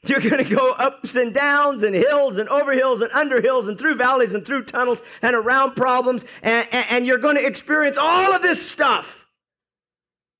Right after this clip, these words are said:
Rejoice and be good.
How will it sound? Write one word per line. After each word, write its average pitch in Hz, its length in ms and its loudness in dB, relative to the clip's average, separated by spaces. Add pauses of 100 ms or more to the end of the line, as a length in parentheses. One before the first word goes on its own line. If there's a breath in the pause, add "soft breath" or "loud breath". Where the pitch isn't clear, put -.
(160)
Rejoice 143 1000 -2 (340)
and 151 220 2
be 185 120 4
good. 156 320 0